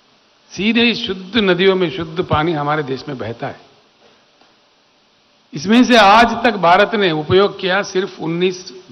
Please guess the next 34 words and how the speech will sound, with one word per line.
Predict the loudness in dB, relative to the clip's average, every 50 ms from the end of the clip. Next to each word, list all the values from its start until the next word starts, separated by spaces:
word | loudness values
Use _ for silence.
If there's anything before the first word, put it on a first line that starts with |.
| -18 -10 -8
बीस | -6 -6 -6 -8 -10 -12
हजार | -10 -6 -6 -6 -6 -6
टीएमसी, | -10 -10 -10 -10 -10 -12 -16 -20 -20 _ _ _ _ _ _ _ _ _ _ _ _ _ _ _ _ _ _ _ _ _ -2
बाकी | 0 0 0 0 -2 -4 -2
पचास | -2 0 2 4 6 6 6 6 4 2
हजार | 0 0 2 2 2 2 0
टीएमसी | -2 -2 -2 0 0 -2 -2 -4 -6
बह | -4 0 0 0
रहे | 0 -2 -4 -4
समंदर | -4 -6 -4 -4 -4 -2 -2 -2 -4
में, | -4 -8 -10 -16 -20 -20 -20 _ _ _ _ _ _ _ _ _ _ _ _ _ _ _ _ _ _ -8
या | -6
तो | -4 -4
बंगाल | -2 -2 0 2 2 2 2 2
के | -2 -4
खाड़ी | -4 -2 -2 -2 -2
में | -4 -2 -2
या | -2 -2
अरबिया | -4 -4 -4 -6 -6 -8
समुद्र | -10 -14 -16 -16 -18
में। | -20 -20 _ _ _ _ _ _ _ _ _ _ _ _ _ _ _ _ _ _ _ _ _ _ _ _ _ _ _ _ _ _ _ _ 0
सभी | 2 4 4 4 4 4
देख | 4 4 4 4
रहे | 4 2
हैं, | 2 0
इतने | 0 0 -2 -2
सारे | 0 0 0 0 0
प्रधानमंत्री, | -2 -2 -2 0 0 0 0 0 -2 -2 -4 -4 -6 -8 -8
इतने | -8 -6 -8 -8
सारे | -6 -6 -6 -6 -4
मुख्यमंत्री, | -6 -6 -8 -8 -8 -8 -8 -8 -10 -12 -16 -18 -20 _ _ _ _ _ _ _ _ _ _ _ _ _ _ _ _ _ _ _ _ _ _ _ _ _ _ _ _ _ _ _ _ _ _ _ -14
इतने | -8 -4 -4 -2
सारे | -2 0 0 0 0 -2
विधायक, | -2 0 2 2 2 2 2 0 -4